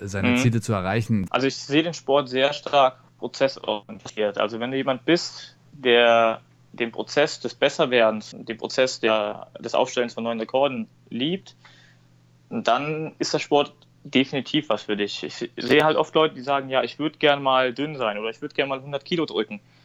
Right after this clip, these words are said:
Speaker 2: Und dann arbeiten die auf das Ziel hin und schaffen es vielleicht und danach ist so die Motivation weg. Und für mich ist dieses Powerlifting, Bodybuilding, Fitness, für mich geht's dabei immer darum, so die beste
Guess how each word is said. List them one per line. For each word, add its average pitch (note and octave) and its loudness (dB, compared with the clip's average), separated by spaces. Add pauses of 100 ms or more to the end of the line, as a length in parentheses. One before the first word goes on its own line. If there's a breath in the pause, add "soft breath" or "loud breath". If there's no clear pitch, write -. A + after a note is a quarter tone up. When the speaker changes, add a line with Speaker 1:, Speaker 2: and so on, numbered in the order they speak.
(540 soft breath)
Speaker 2:
Und - -4
dann B2 2
arbeiten E3 0
die D3 -4
auf C#3+ -8
das - -14
Ziel E3 -4
hin F3 -8
und - -12
schaffen E3 0
es F3+ -10
vielleicht E3 2
und A#2+ -12
danach C#3 0
ist - -16
so C3+ -4
die C3 -12
Motivation B2+ -2
weg. C3+ 0 (420 soft breath)
Und A2+ -4
für - -6
mich C#3+ 0
ist - -4
dieses A2+ -2 (440)
Powerlifting, D3 0 (120)
Bodybuilding, C#3 2
Fitness, - -4 (300 loud breath)
für A2+ -4
mich C3 0
geht's C3+ 2
dabei A#2+ 4
immer D3+ 4
darum, B2+ -2 (420)
so A2+ -4
die - -8
beste C#3+ 4